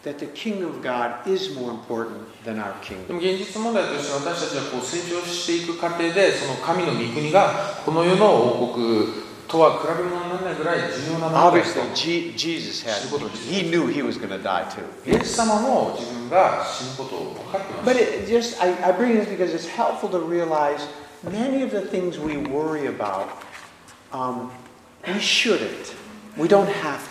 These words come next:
Speaker 1: to.
Speaker 2: で、その、実際、その、私たちが持つ心配事のほとんどは、私たちが心配するべきことではないです。
Speaker 1: I, I just feel, I think, a little, little tiny experience, the more you're dead to this world and the opinions of men,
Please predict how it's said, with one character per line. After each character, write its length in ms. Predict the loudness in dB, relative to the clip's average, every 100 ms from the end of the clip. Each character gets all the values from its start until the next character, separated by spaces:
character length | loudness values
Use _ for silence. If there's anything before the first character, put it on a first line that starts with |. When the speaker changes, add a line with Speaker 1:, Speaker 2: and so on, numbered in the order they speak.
| -14
Speaker 1:
to. 80 | -16 -18 -18 -4
Speaker 2:
で、 400 | 0 2 0 -4
そ 140 | -4 -2
の、 160 | -2
実 80 | -2 -4
際、 320 | 2 6 6 4 0 -4 -6
そ 140 | -4
の、 460 | 0 2 2 2 4
私 380 | 4 4 2 2
た 60 |
ち 40 | 6
が 560 | 6 6 2 -4 -8
持 140 | -6 -6
つ 160 | -6
心 320 | -6 -4 -2 2
配 160 | 2
事 220 | 2 0
の 580 | 2 2 2 0 -6 -10 -6
ほ 80 | 0
と 160 | 4
ん 40 | 4
ど 120 | 6
は、 260 | 6 6 4
私 340 | 2 0 -2
た 40 | 0
ち 40 |
が 280 | 4 4 2
心 320 | -2 0 0
配 20 |
す 200 | 0 0
る 60 | -2
べ 60 | -2
き 40 |
こ 40 | -4
と 160 | -4
で 80 | 2
は 80 | 2
な 80 | 2
い 40 |
で 60 | 0
す。 240 | 2 4 6
Speaker 1:
I, 80 |
I 0 | 6 4
just 260 | 0 -4 -2
feel, 480 | 0 2 2 2
I 160 | 2 2 2
think, 220 | -2 -4 -10 -14 -12
a 60 | -6
little, 500 | 4 8 8 8 2 6
little 180 | 6 6
tiny 320 | 2 0 0
experience, 580 | -2 -4 -4 -2 -2 -6 -12 -20 -20 -10
the 60 | -6
more 340 | 0 6 6 6
you're 260 | 2 2
dead 300 | 4 4 4
to 180 | -2 -4
this 300 | -2 -2 -4
world 420 | -2 -2 -2 -2
and 80 | -6
the 120 | -4
opinions 580 | -4 -4 -2 0 0 0
of 240 | -2 -4 -4
men, 380 | -4 -4 -4